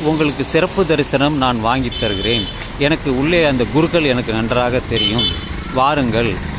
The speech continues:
நாங்கள் எளிதாக கொண்டு அழைத்து சென்று விடுகிறேன் என்று அழைத்து கொண்டு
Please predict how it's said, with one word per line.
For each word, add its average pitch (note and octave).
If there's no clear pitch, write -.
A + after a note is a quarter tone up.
நாங்கள் E3+
எளிதாக F#3
கொண்டு E3
அழைத்து D3+
சென்று B2
விடுகிறேன் G#2+
என்று D#3
அழைத்து C#3
கொண்டு B2+